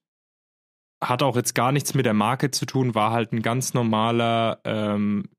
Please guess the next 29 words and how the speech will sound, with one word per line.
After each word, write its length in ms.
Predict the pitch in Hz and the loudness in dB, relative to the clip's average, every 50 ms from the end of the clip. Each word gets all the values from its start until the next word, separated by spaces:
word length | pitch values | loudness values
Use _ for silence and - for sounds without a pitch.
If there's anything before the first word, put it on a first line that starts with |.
| _ - | _ -12
ich 160 | - - - | -12 -12 -12
glaube, 600 | - - - 117 107 104 101 107 113 120 120 123 117 | -12 -12 -8 -4 -2 0 0 2 2 0 0 0 0
es 180 | 113 113 - - | -2 -2 -4 -4
war 160 | 110 107 107 | -2 -2 -2
ein, 300 | 110 110 107 104 104 - | 0 -2 -2 -2 -4 -4
ein 160 | - 110 110 107 | -4 -6 -4 -4
Citroën. 720 | - - 147 147 - - 156 147 147 147 147 160 165 165 - _ _ _ _ _ _ _ _ _ _ _ _ _ _ _ - | -2 -4 -4 -4 -4 -2 0 0 2 2 0 0 -2 -2 -6 _ _ _ _ _ _ _ _ _ _ _ _ _ _ _ -4
Ähm, 720 | 123 120 117 117 117 117 113 117 117 117 117 117 117 101 - | -2 -2 0 0 0 0 0 0 0 -2 -2 -2 -4 -6 -6
normaler 520 | - 135 123 120 120 123 131 135 135 131 | -4 -2 0 0 2 2 2 2 2 0
Citroën, 760 | 127 - - 156 147 - - 143 131 131 131 131 135 135 - - - | 0 0 -2 -4 -4 -2 0 0 2 2 0 0 -2 -2 -4 -4 -4
normale, 800 | 123 117 113 113 113 113 120 123 123 120 117 117 117 113 - - | -2 0 0 2 2 2 2 2 2 2 2 0 0 -2 -4 -4
äh, 480 | - 117 110 110 107 107 107 107 107 104 - - _ - 135 | -2 -2 0 0 0 0 0 0 -2 -4 -6 -12 _ -8 -6
Reifen, 520 | 113 - 110 107 120 139 139 - - 123 | -4 -2 0 0 0 0 -2 -2 -4 -4
die 100 | - 123 | 0 0
er 100 | 120 117 | 0 2
sonst 360 | 107 - 117 113 107 - - - | 2 0 0 0 -2 -4 -2 0
auch 220 | 120 127 131 - | 0 0 -2 -2
normal 400 | - 120 110 110 113 117 123 120 | -2 -2 0 0 0 0 0 0
drauf 420 | - 113 - 107 120 131 127 - - | -2 0 0 2 2 2 0 0 0
hat. 220 | 131 127 - - | -2 -2 -2 -4
Und 140 | - 120 117 | -6 -2 -2
dann 180 | 117 117 110 107 | 0 0 0 0
bin 140 | 120 113 | 0 0
ich 200 | 117 113 - - | 0 -2 -2 0
da, 320 | - 113 107 107 107 - - | 0 2 2 2 2 2 0
ähm, 340 | 107 110 107 107 107 107 107 | 0 0 0 0 0 0 0
nach 140 | 104 101 | -2 -2
Sölden 360 | - - 131 123 143 151 156 147 | 0 0 2 2 2 2 2 0
gefahren, 540 | 143 131 - 143 135 143 143 147 147 160 | 0 0 0 0 0 2 0 -2 -2 -6